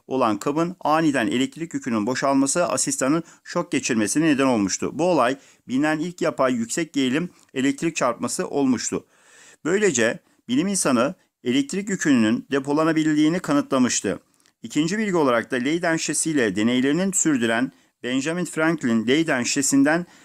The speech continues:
boşalan elektriğin oluşturduğu ses ve kıvılcımlar ile fırtınalı havalarda gök gürültüsü ve şimşek arasında bir ilişki olması gerektiğini ileri sürdü. Bin dokuz, bin yedi yüz elli iki yılında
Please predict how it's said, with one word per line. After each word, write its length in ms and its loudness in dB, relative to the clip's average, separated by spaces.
boşalan 400 0
elektriğin 540 0
oluşturduğu 600 0
ses 300 -4
ve 80 -2
kıvılcımlar 600 2
ile 320 -2
fırtınalı 520 -2
havalarda 460 2
gök 300 -4
gürültüsü 380 -2
ve 100 0
şimşek 380 -2
arasında 460 0
bir 100 0
ilişki 380 -2
olması 460 0
gerektiğini 500 0
ileri 240 2
sürdü. 380 0
Bin 140 4
dokuz, 380 -2
bin 140 2
yedi 200 2
yüz 220 0
elli 300 2
iki 180 -2
yılında 480 2